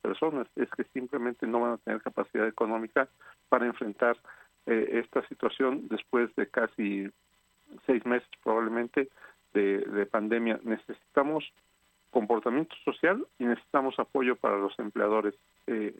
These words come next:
el comportamiento es nuestra responsabilidad y las políticas públicas de salud y empleo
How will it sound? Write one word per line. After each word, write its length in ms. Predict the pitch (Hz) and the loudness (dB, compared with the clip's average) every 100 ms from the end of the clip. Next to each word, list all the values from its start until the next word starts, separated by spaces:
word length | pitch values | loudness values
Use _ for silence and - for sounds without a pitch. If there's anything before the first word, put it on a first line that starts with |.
| - | -14
el 120 | - 123 | -8 -2
comportamiento 600 | 117 107 117 123 139 135 | -2 0 0 0 0 -2
es 60 | |
nuestra 280 | 123 113 107 | -2 -2 -2
responsabilidad 840 | 104 - 110 104 113 107 113 160 - _ _ _ _ | -2 -4 -6 -2 -2 -2 0 0 -2 _ _ _ _
y 60 | - | 0
las 140 | 113 | 0
políticas 520 | - 123 123 147 135 117 | 0 -2 -2 -2 -2 -2
públicas 420 | 131 117 - 113 | -2 -2 -2 -4
de 100 | 101 98 | -2 -2
salud 280 | 120 120 127 | 0 2 2
y 80 | |
empleo 440 | 127 123 139 147 | 0 0 0 0